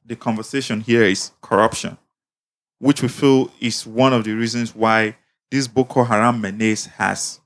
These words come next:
continued for the past seven to eight years, that we feel like the military generals are corrupt. There has been a way that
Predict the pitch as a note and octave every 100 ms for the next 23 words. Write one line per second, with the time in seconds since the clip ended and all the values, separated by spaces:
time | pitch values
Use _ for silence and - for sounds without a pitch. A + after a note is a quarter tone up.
0 | _ - G2 - A2+ A#2 A2 G2+ - -
1 | G2+ F2+ A#2 G#2+ - - G#2+ G#2 F#2 _
2 | G2+ G2+ A2 G#2+ G2+ F#2 - G2 F2 -
3 | _ _ - - C#3 C3+ A2 A2+ B2+ C3
4 | C#3 A#2+ B2 A#2+ A#2 A#2 G2+ - - G#2
5 | A2 A2+ - _ _ _ _ A#2 A2+ A2
6 | A2+ A2+ A2 A2 C3+ C3+ C3+ _ - A#2+
7 | A2+ - -